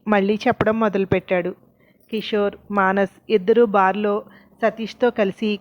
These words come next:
కూర్చుని మాట్లాడడం చూసాం. విషయం మాకు అర్థమైంది. మా పిల్లలతో మాట్లాడితే వాళ్ళు ఏం సమాధానం చెప్తారో తెలీదు. అందుకే మేమే సతీష్తో మాట్లాడి ఇదంతా డీల్ చేసుకుందాం అనుకున్నాం. ఇద్దరం కలిసి వెళ్ళి మాట్లాడాం కూడా.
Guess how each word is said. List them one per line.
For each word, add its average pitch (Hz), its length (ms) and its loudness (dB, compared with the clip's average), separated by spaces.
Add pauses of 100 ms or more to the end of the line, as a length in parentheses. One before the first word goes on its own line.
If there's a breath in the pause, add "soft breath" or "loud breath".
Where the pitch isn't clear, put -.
(120)
కూర్చుని 233 360 0
మాట్లాడడం 226 680 2
చూసాం. 202 460 -2 (480 soft breath)
విషయం 226 460 2
మాకు 233 300 4
అర్థమైంది. 208 640 2 (480 soft breath)
మా 208 120 6
పిల్లలతో 202 480 4
మాట్లాడితే 247 840 4
వాళ్ళు 247 220 4
ఏం 214 160 6
సమాధానం 240 500 4
చెప్తారో 240 440 4
తెలీదు. 202 440 4 (220)
అందుకే 185 440 2 (440 loud breath)
మేమే 190 340 6
సతీష్తో 226 540 2
మాట్లాడి 214 680 2 (120)
ఇదంతా 226 420 4
డీల్ 220 380 2
చేసుకుందాం 226 520 4
అనుకున్నాం. 202 540 4 (720 loud breath)
ఇద్దరం 196 360 4
కలిసి 254 300 2
వెళ్ళి 262 240 6
మాట్లాడాం 254 640 4
కూడా. 220 340 4